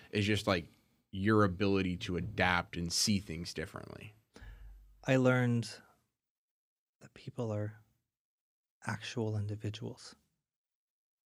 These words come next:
Speaker 2: They're not assets.
Speaker 1: Mm.
Speaker 2: They are actual people with feelings, and I was so busy hoping that,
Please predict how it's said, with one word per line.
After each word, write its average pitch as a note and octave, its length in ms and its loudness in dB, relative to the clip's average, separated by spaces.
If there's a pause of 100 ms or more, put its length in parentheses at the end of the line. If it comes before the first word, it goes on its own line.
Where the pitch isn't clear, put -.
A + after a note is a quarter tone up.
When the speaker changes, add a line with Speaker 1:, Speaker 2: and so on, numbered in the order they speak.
(200)
Speaker 2:
They're A#2 120 0
not G#2+ 340 0
assets. - 640 -6 (320)
Speaker 1:
Mm. F2+ 360 -10 (240)
Speaker 2:
They A#2+ 160 4
are G2+ 220 0
actual A#2+ 540 0
people A#2 520 -4
with G#2+ 200 -8
feelings, A#2 920 -4
and G2+ 180 -6 (3000)
I B2+ 120 2
was A#2+ 280 2
so A#2+ 280 2
busy A2+ 440 0 (120)
hoping A2 580 2
that, G#2 200 0